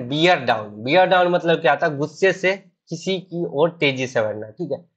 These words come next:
आप जब बहुत ज्यादा गुस्से में होते हो और किसी की तरफ बढ़ते हो गुस्से से, उसी को बोलते हैं बियर डाउन, ठीक है। और आपने बियर को देखा होगा, ठीक है, तो वो आपकी तरफ कै-, कैसे आता है? एकदम गुस्से में आता है और बहुत ही तेजी से आता है, तो वहीं से आया है बियर डाउन,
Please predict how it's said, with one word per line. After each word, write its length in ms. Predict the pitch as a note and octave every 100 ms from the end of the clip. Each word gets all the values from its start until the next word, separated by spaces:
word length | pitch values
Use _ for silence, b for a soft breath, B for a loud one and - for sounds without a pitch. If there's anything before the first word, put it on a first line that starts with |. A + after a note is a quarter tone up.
| -
आप 160 | C#3+ C#3+
जब 140 | D#3
बहुत 240 | C#3 D#3+ C#3
ज्यादा 220 | C#3+ D3+
गुस्से 380 | C3 C3 - C#3+
में 60 |
होते 280 | C3+ B2+ B2
हो 60 | C#3+
और 80 | -
किसी 200 | C#3+ E3
की 80 | D3+
तरफ 180 | D#3+ C#3
बढ़ते 320 | B2+ A#2+ E3
हो 60 | C3+
गुस्से 320 | B2+ - A#2
से, 160 | C3+ - _ -
उसी 200 | D3 G3+
को 120 | F3
बोलते 300 | C#3+ C3 B2+
हैं 100 | E3+
बियर 240 | C3 B2+ A2
डाउन, 160 | G2+ - _
ठीक 140 | E3+ C#3
है। 140 | - _ _ _ -
और 100 | C#3
आपने 220 | D3+ E3
बियर 300 | C#3+ D3+ E3+
को 140 | E3+
देखा 280 | C#3+ C#3 C#3+
होगा, 220 | B2+ B2 C3+ - _ -
ठीक 140 | F3
है, 60 | D#3+
तो 100 | D#3+
वो 60 |
आपकी 280 | D#3+ D#3 F3
तरफ 200 | E3+ F3+ E3+
कै-, 140 | E3+ -
कैसे 240 | E3 E3+ F#3+
आता 220 | A#2+ B2
है? 60 |
एकदम 220 | B2 E3+ C#3+
गुस्से 320 | D#3 - F#3
में 100 | C#3+
आता 300 | A#2+ A2+ A#2+
है 60 | A#2 _ -
और 80 | C3+
बहुत 320 | C3+ D3+ F#3+
ही 60 | F#3+
तेजी 320 | E3+ D3 C3+
से 120 | B2
आता 220 | A2+ G#2+ A#2
है, 60 |
तो 120 | A2+
वहीं 180 | C3+ D#3
से 100 | F3
आया 260 | D3 C3+ C#3+
है 140 | D3+
बियर 260 | A#2+ B2+ B2+
डाउन, 280 | G#2+ -